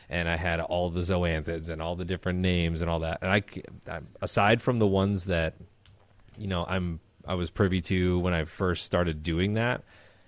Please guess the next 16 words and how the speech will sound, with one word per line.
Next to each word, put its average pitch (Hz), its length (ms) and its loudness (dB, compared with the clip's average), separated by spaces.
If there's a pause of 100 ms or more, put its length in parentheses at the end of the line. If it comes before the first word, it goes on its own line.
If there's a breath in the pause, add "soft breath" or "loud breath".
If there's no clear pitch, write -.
there's 123 220 2
so 120 240 6
many 110 140 4
more 90 200 2
names 98 400 4
now. 87 460 0
<laughs> - 80 -6
And 95 120 2 (220)
I, 98 420 4
I 90 140 0
feel 101 240 0
so 95 160 2
behind 98 400 2
when 95 140 2
people 107 320 2
are, 85 260 0